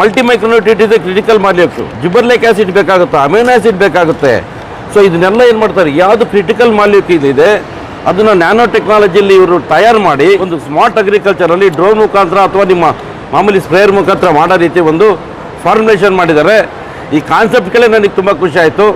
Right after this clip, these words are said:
Mostly ನಮ್ಮ ಇಂಡಿಯಾದಲ್ಲಿ ನೈಂಟಿ ನೈನ್ ಪಾಯಿಂಟ್ ನೈನ್ ನೈನ್ ಪರ್ಸೆಂಟ್ಗೆ ಇದ್ರ ಬಗ್ಗೆ ತಿಳುವಳಿಕೆ ಇಲ್ಲ ಇನ್ನ. ಎಡ್ವರ್ಡ್ ಅವ್ರು ನನಗೆ ತುಂಬ ಒಳ್ಳೆ ಗೈಡೆನ್ಸ್ ಕೊಟ್ಟರು, ಆಮೇಲೆ ತುಂಬ ಸಂತೋಷ ಪಟ್ರು. ನಿಮಗೆಲ್ಲ ನಾವು ಟೆಕ್ನಾಲಜಿ ನಿಮಗೆ ಹೇಳಕ್ಕೆ ನಮಗೆ ಸಂತೋಷ ಆಗುತ್ತೆ. ಇದನ್ನ ನಮಗೆ ಸ್ಯಾಂಪಲ್ ಕೊಟ್ಟಿದ್ದಾರೆ.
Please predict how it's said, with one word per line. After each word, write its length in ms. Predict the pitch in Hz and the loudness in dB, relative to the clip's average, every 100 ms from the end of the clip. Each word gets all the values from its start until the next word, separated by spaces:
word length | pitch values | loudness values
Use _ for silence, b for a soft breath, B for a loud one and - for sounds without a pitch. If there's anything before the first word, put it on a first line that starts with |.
| - - - - - - | -4 -14 -14 -14 -12 -4
Mostly 220 | 208 208 180 | 0 2 2
ನಮ್ಮ 160 | 185 185 | 2 0
ಇಂಡಿಯಾದಲ್ಲಿ 420 | 190 220 208 196 196 170 | 2 2 2 2 0 2
ನೈಂಟಿ 240 | 202 202 214 | 0 0 0
ನೈನ್ 140 | 208 175 | 0 0
ಪಾಯಿಂಟ್ 180 | 196 170 | 0 2
ನೈನ್ 160 | 180 202 | 2 2
ನೈನ್ 140 | 196 | 0
ಪರ್ಸೆಂಟ್ಗೆ 340 | 196 160 170 180 | 0 0 0 0
ಇದ್ರ 120 | 170 156 | 0 0
ಬಗ್ಗೆ 200 | 160 170 160 117 - - - - - - | 0 2 2 0 -6 -14 -14 -14 -14 -6
ತಿಳುವಳಿಕೆ 420 | - 233 247 202 220 | 0 4 4 4 2
ಇಲ್ಲ 80 | 196 196 | 2 2
ಇನ್ನ. 120 | 160 143 - - 147 | 2 -2 -4 -6 -2
ಎಡ್ವರ್ಡ್ 280 | 170 226 226 | 2 2 2
ಅವ್ರು 100 | 190 | 2
ನನಗೆ 240 | 208 190 208 - | 2 2 0 0
ತುಂಬ 160 | 196 233 202 | -2 0 2
ಒಳ್ಳೆ 160 | 196 226 | 2 2
ಗೈಡೆನ್ಸ್ 280 | 190 202 170 - | 2 2 0 -2
ಕೊಟ್ಟರು, 260 | 139 147 110 - - - | -2 -2 -2 -8 -16 -6
ಆಮೇಲೆ 200 | 165 196 - | -2 -2 0
ತುಂಬ 180 | 220 214 196 190 185 - - - - - 214 | -2 2 2 2 -2 -12 -20 -20 -20 -6 -2
ಸಂತೋಷ 260 | 233 247 233 214 | 0 0 0 0
ಪಟ್ರು. 220 | 180 151 - - - - | 0 -2 -4 -12 -16 -4
ನಿಮಗೆಲ್ಲ 340 | 156 151 180 220 202 | -2 0 2 2 2
ನಾವು 160 | 190 165 131 - - - - | 2 2 0 -6 -18 -18 -8
ಟೆಕ್ನಾಲಜಿ 480 | 175 - 233 240 220 220 | -6 0 2 2 2 2
ನಿಮಗೆ 140 | 202 208 | 2 2
ಹೇಳಕ್ಕೆ 200 | 220 180 | 2 0
ನಮಗೆ 160 | 196 160 | -2 0
ಸಂತೋಷ 240 | 175 214 180 196 | 0 0 2 0
ಆಗುತ್ತೆ. 220 | 165 - - | 0 0 0
ಇದನ್ನ 180 | 233 233 214 | 2 2 2
ನಮಗೆ 180 | 220 170 | 2 0
ಸ್ಯಾಂಪಲ್ 260 | 202 196 240 196 | -2 0 0 0
ಕೊಟ್ಟಿದ್ದಾರೆ. 360 | 180 147 107 | 0 0 -2